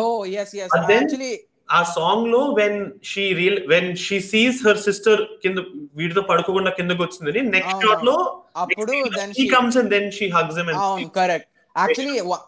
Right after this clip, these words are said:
Speaker 1: ఆ స్పెసిఫిక్ సీన్ కూడా చెప్తాను చూడు. Um, the, his, her sister basically ఊరికి వెళ్ళిపోతారు, ఏదో అవుతుంది.
Speaker 2: Yeah.
Speaker 1: And this guy immediately comes when she's going for a bath or something.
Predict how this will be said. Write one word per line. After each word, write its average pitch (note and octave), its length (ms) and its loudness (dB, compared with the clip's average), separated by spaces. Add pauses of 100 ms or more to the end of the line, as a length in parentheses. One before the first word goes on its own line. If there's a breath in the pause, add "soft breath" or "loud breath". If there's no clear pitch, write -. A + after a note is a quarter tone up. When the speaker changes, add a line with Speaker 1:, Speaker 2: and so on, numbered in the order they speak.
(100)
Speaker 1:
ఆ F3+ 140 -2
స్పెసిఫిక్ G#3 500 -12
సీన్ A3+ 280 -12
కూడా A#3 160 -10
చెప్తాను F#3 400 -14
చూడు. E3 180 -8 (120)
Um, F3+ 220 -2 (640)
the, F#3+ 120 2 (340)
his, G3 180 -6
her F#3 180 -4
sister F#3+ 360 -6
basically G3 400 -4 (380)
ఊరికి F#3 180 -4
వెళ్ళిపోతారు, F3 400 -4
ఏదో D#3 140 -6
అవుతుంది. D#3 340 -8 (260)
Speaker 2:
Yeah. A2+ 140 -4
Speaker 1:
And G3 140 -4
this F3 180 -6
guy A3 80 0
immediately G#3 380 -6
comes F3+ 260 -10
when D#3+ 120 -12
she's D#3+ 200 -12
going E3+ 260 -12
for F3 80 -6
a E3 140 -6
bath D3+ 200 -2
or D3+ 100 -6
something. C3+ 400 -14